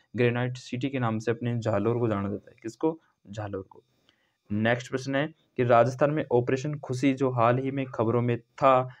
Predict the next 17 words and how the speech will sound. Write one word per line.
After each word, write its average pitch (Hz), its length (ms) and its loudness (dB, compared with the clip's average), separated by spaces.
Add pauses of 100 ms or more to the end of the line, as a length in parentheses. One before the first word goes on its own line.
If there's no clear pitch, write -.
(160)
निम्नलिखित 127 380 0
में 123 120 -2
से 127 120 -6
किससे 123 320 -6
संबंधित 120 480 -6
है? 131 100 -4
तो 123 100 0
राजस्थान 113 360 0
में 127 120 -6 (100)
ऑपरेशन 127 380 -2
खुशी 127 300 -6
दोस्तों 113 420 0
लापता 117 360 2
बच्चों 113 340 -4
को 123 80 -2
परिवार 107 360 0
से 135 180 -4